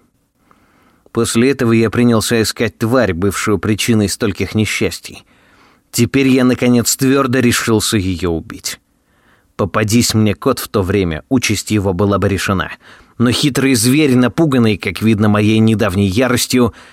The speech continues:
исчез, будто в воду канул. Невозможно ни описать, ни даже вообразить,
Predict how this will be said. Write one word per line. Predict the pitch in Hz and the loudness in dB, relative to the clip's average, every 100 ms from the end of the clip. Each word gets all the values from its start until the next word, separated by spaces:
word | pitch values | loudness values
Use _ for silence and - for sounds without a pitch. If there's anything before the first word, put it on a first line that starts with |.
| _ - | _ -4
исчез, | 131 - - 147 120 90 | -2 0 0 0 0 0
будто | 104 - 123 | -2 0 0
в | 110 | 0
воду | 104 139 104 92 | 0 0 0 -2
канул. | 107 87 73 69 - _ _ _ _ _ _ _ 107 | -2 -2 -4 -6 -12 _ _ _ _ _ _ _ -2
Невозможно | 110 113 104 123 110 | 0 2 2 2 2
ни | 113 110 | 2 2
описать, | 92 104 - 110 | 0 -2 0 0
ни | 110 | 0
даже | 104 113 104 | 2 2 2
вообразить, | 104 107 95 107 95 90 - | 2 2 0 0 -2 -4 -6